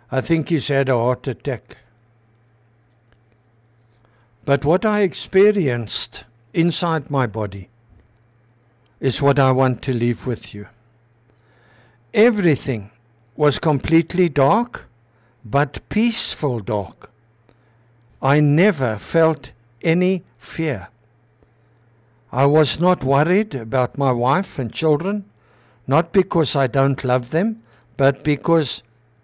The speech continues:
God was in charge. Time was no longer a factor. Whether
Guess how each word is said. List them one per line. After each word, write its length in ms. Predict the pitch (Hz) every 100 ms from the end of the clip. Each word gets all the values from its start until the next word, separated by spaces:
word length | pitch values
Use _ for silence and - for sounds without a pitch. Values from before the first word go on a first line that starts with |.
| _ _ _ _ _ _ _ _ -
God 320 | 147 170 170
was 260 | 175 160 170
in 140 | 156
charge. 520 | - 208 202 92 - _ _ _ _ _ _ _ _ _ _ _ _ _ _ _ _
Time 840 | - 185 220 180 139 151 220 202 120 - _ _ _ _ _ _
was 300 | 135 143 139
no 160 | 156 175
longer 560 | 170 165 165 147 139
a 60 | 123
factor. 520 | - 147 135 - 101 - _ _ _ _ _ _ _ -
Whether 720 | 131 160 165 175 160 151